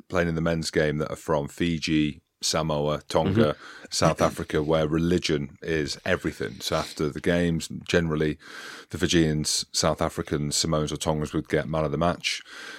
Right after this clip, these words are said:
Speaker 1: uh, and they thank God straight away.
Speaker 2: Yeah.
Speaker 1: And I, I suppose p-, being pushed down the route of diversity and these things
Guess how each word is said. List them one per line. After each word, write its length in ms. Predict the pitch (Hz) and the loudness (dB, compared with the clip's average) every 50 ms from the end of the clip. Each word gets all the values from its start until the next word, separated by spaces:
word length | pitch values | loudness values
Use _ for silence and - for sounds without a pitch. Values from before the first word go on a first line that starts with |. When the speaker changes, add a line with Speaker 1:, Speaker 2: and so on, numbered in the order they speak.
| - - | -10 -4
Speaker 1:
uh, 280 | - 82 78 78 78 73 - | 0 2 2 4 2 2 0
and 120 | 90 85 | 2 2
they 80 | 80 - | 2 2
thank 280 | - - 87 82 71 - | 4 4 2 2 2 2
God 300 | - 80 78 73 - - | 2 2 2 2 0 -2
straight 300 | - - 90 80 69 55 | 2 4 4 4 4 4
away. 400 | - - 85 78 69 62 - - - - | 4 4 4 4 2 -2 -4 -8 -6 2
Speaker 2:
Yeah. 180 | 101 110 104 92 | 6 8 8 8
Speaker 1:
And 280 | 78 78 80 78 - - - - 62 65 64 - - - - - | 6 4 -2 -4 -4 -8 -18 -18 -16 -14 -14 -12 -12 -10 -10 -8
I, 240 | - - - - - | -6 -6 -6 -4 -4
I 20 | - | -2
suppose 540 | - - 82 - 90 82 82 80 78 - - - _ _ - - - | -2 -2 0 2 2 4 4 2 0 -4 -8 -12 _ _ -8 0 0
p-, 60 | - | 2
being 280 | 78 - 143 151 151 - | 4 6 4 4 4 0
pushed 540 | - - 143 131 117 - - - - - _ _ _ - | 2 4 4 4 4 4 0 0 -2 -6 _ _ _ -2
down 200 | - 101 95 92 | 2 4 4 4
the 80 | 95 90 | 4 6
route 240 | 92 95 90 85 - | 8 8 8 6 4
of 100 | 82 - | 2 4
diversity 880 | - 87 87 82 - 90 87 85 - - - - - 85 78 78 76 - | 6 6 6 8 8 6 6 6 4 0 -2 0 2 2 2 2 0 -2
and 180 | - 87 85 82 | -4 -2 2 2
these 240 | 85 82 78 - - | 2 2 2 0 0
things 560 | - 78 73 71 73 73 73 - - - - | 2 2 2 2 0 -4 -4 -4 -6 -6 -8